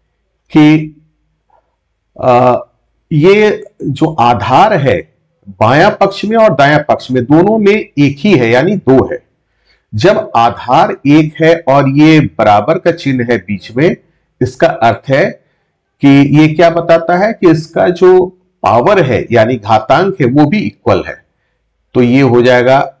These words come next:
x plus three is equal to one या, अ, x is equal to one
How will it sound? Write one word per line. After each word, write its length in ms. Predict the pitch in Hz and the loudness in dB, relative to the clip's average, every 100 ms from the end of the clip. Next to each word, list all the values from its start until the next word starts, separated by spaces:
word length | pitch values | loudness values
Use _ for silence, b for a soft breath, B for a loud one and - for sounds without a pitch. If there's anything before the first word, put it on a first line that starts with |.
| 113 | -2
x 220 | 117 120 - - _ _ _ - | 0 0 -6 -20 _ _ _ -4
plus 240 | 120 117 117 - _ | 0 0 0 -10 _
three 400 | 113 107 107 113 285 - _ _ _ _ 117 | -4 -2 0 -2 -4 -10 _ _ _ _ -8
is 120 | 113 | -8
equal 220 | - 95 85 - | -6 -6 -6 -6
to 180 | 151 233 _ _ _ _ _ _ _ - 117 120 | -6 -6 _ _ _ _ _ _ _ -10 -4 0
one 220 | 120 78 - _ _ _ _ _ _ _ _ _ _ _ _ _ _ _ _ _ _ | 0 -2 -12 _ _ _ _ _ _ _ _ _ _ _ _ _ _ _ _ _ _
या, 600 | 113 110 104 104 120 180 - _ _ _ _ _ _ _ _ _ - | -6 0 2 2 2 -2 -10 _ _ _ _ _ _ _ _ _ -6
अ, 420 | 107 107 104 - - | 0 0 0 -6 -2
x 200 | 135 156 - - 127 | 0 0 -6 -10 -8
is 80 | 113 | -8
equal 320 | - 110 92 - | -4 -2 -2 -4
to 200 | 107 135 160 _ _ _ - | -4 -4 -6 _ _ _ -4
one 400 | 110 107 110 160 | 0 0 -2 -8